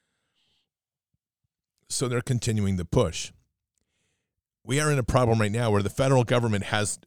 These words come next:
reached far beyond what it should ever be. Its overreach into our lives is phenomenal, and we are at a point right now very much as the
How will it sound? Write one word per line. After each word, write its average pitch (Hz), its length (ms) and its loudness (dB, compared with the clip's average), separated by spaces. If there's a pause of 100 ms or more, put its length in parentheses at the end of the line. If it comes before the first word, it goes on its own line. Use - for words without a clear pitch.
reached 107 600 -8 (1080)
far 135 220 2
beyond 104 400 0
what 92 120 -2
it 85 100 -8 (120)
should 104 220 -4
ever 90 220 0
be. 98 340 -4 (920)
Its - 260 -6
overreach 113 500 -2
into 98 200 0
our 90 140 0
lives 92 380 -4
is 85 100 -6
phenomenal, 101 560 -2
and 95 200 -8
we 98 100 0
are 95 120 0
at 104 180 -4
a 120 60 -4
point 113 280 -4
right 92 180 -4
now 95 200 -4
very 104 240 0
much 107 300 -4
as 98 260 -6
the 87 160 -10